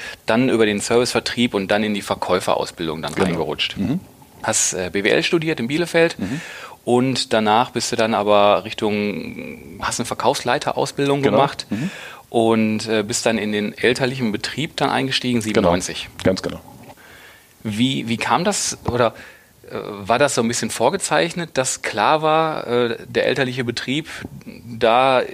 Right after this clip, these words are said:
Speaker 1: da ge-, da geht's hin?
Speaker 2: Ja, das ist, ähm, äh, in der Phase habe ich mir offen gestanden gar keine großen Gedanken darüber gemacht oder andersrum, äh, vorgezeichnet ist, glaub ich, der richtige Begriff. Für meine Eltern war immer klar, ich bin der Jüngste in der Familie, der Junge macht das.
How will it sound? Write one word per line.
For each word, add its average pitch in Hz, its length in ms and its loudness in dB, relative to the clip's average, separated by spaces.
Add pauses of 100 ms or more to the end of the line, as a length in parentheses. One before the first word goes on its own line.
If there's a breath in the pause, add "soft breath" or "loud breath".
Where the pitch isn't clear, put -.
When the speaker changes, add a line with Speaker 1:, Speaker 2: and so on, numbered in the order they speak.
Speaker 1:
da 117 180 0
ge-, 120 120 0
da 117 160 2
geht's 120 220 -2
hin? 185 280 -4 (160)
Speaker 2:
Ja, - 200 -6 (160)
das 95 200 0
ist, - 240 -2
ähm, 95 580 4
äh, 87 380 -6
in 95 140 -2
der 101 180 6
Phase 98 400 2
habe 95 140 -8
ich - 100 -10
mir 95 360 4 (1300 loud breath)
offen - 280 -2
gestanden 98 340 2
gar 95 140 4
keine 92 420 2
großen 104 460 0
Gedanken 101 340 2
darüber 107 220 4
gemacht 98 240 0
oder 92 180 2
andersrum, 104 720 2
äh, 95 400 0 (480)
vorgezeichnet 107 520 2
ist, 90 40 -4
glaub 101 140 4
ich, - 20 -10
der 95 140 4
richtige 101 280 0
Begriff. 92 240 2
Für - 160 2
meine 92 200 4
Eltern 110 260 4
war 98 80 4
immer 101 180 2
klar, 101 480 2
ich 87 240 -8
bin 95 520 2
der 95 120 4
Jüngste 101 320 2
in 101 80 0
der 101 80 4
Familie, 98 540 2
der 90 140 2
Junge 90 180 -2
macht - 200 -6
das. - 200 -8